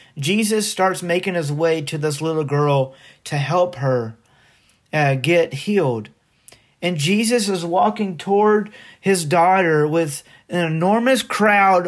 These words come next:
around him. You can only imagine just all these people around Jesus as Jesus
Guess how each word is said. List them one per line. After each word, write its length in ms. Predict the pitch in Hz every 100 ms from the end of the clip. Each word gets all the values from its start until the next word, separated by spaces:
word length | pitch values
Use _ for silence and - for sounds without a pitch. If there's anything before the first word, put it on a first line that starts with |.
| 170
around 380 | 180 170 175 165
him. 140 | 160
You 100 | 190
can 160 | 202 185
only 220 | 202 220
imagine 440 | 190 175 175 165
just 220 | 156 147 -
all 260 | 170 196 214
these 220 | 208 -
people 540 | - 190 165 165 151
around 480 | 160 156 165 180 190
Jesus 420 | 147 165 165 151
as 220 | 143 143 127
Jesus 580 | - 185 220 220 208